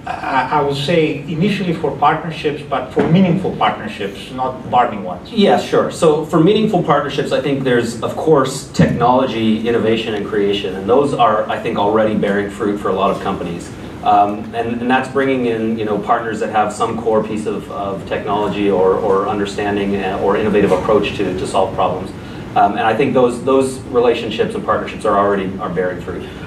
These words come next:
Speaker 2: Um, but then there's the other end of the spectrum when it comes to market.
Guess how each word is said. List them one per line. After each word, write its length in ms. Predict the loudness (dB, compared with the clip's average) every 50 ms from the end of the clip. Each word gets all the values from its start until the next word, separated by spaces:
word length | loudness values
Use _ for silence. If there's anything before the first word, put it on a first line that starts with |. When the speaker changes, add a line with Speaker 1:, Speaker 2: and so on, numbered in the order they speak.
| -10 -4 2
Speaker 2:
Um, 320 | 4 4 4 2 2 0
but 120 | 0 2
then 160 | 4 4 4 4
there's 320 | 2 0 0 -2 -4 -6
the 140 | -4 -2 0
other 200 | 2 2 4 2 2
end 100 | 2 2
of 60 | 0
the 80 | 0
spectrum 340 | -2 -2 -2 -2 -2 -2 -2
when 120 | -2 -2 -4
it 180 | -4 -8 -8
comes 260 | -8 -6 -4 -4 -4 -4
to 60 | -2
market. 420 | 2 2 2 2 2 -2 -6 -12